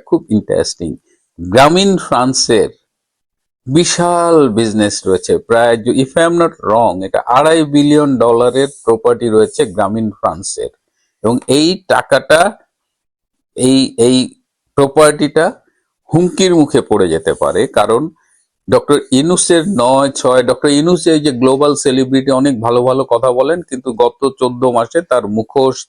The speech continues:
তার ক্যারেক্টার, তার জঙ্গি প্রীতি, তার সাম্প্রদায়িক চরিত্র, সবকিছু পৃথিবীর কাছে উন্মোচিত হয়ে গেছে। এবং পৃথিবী আজকাল কিন্তু আর ডক্টর ইউনূসকে পোছে না। আবারও সেই সু-, যেটা বলছি যে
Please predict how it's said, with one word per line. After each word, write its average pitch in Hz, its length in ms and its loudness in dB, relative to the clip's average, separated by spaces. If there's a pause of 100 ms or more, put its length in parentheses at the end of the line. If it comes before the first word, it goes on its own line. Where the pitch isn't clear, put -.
তার 107 180 0 (460)
ক্যারেক্টার, 127 580 0 (120)
তার 101 220 0
জঙ্গি 117 340 0
প্রীতি, 123 540 0 (380)
তার 107 180 0
সাম্প্রদায়িক 127 800 0
চরিত্র, 127 600 -2 (240)
সবকিছু 190 680 0
পৃথিবীর 131 420 0
কাছে 127 260 -4
উন্মোচিত 110 640 -2
হয়ে 101 160 2
গেছে। 95 180 0
এবং 165 240 0
পৃথিবী 160 360 0
আজকাল - 440 -4
কিন্তু 147 260 -2
আর 143 60 0
ডক্টর 127 280 -2
ইউনূসকে 123 360 -2
পোছে 107 360 -2
না। 71 120 -8 (440)
আবারও 139 340 4
সেই 147 180 -2
সু-, 110 340 -2
যেটা 120 280 2
বলছি 113 460 -2
যে 143 180 -2